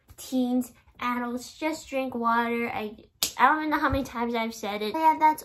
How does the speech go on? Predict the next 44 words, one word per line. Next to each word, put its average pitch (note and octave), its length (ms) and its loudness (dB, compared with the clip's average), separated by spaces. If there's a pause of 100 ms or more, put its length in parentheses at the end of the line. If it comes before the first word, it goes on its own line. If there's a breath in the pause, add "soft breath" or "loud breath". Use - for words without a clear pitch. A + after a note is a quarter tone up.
(160)
all C4+ 200 6
for C#4+ 180 -6
today's A#3+ 500 0
video. A#3 680 -2
Subscribe C4 720 -2
to D4+ 120 -14
my D#4 140 -4
channel, A#3+ 480 -6
give A3+ 220 -8
this B3 240 -6 (180)
video G#3+ 360 -6
a G#3+ 80 -12
big G#3+ 260 -10 (100)
thumbs G#3+ 380 -12 (500)
up, F4 340 -2 (400 loud breath)
and D4 220 0
tell C#4+ 220 2
me F#4+ 360 -4
if C4 400 -2
this B3+ 180 -4
video, A3+ 380 -2
like, G#3+ 340 -4 (120)
helped - 380 -10
you A#3+ 120 -2
or, - 80 -6
like, A3 200 0
motivate A3 420 -2
you, D#4 440 -2 (100)
motivated C#4 840 -2
you C4 180 -6
to B3+ 100 -6
drink A#3 320 -4
water. G#3 260 0
And A#3+ 300 -2
by A#3+ 220 2
experience, A#3+ 720 -6
I G3+ 100 -4
can G#3+ 380 -4
tell G#3 240 -4
you G#3 100 -2
that G3+ 180 -2
water F#3 300 -2
does F#3+ 280 -2
help, G#3+ 340 -2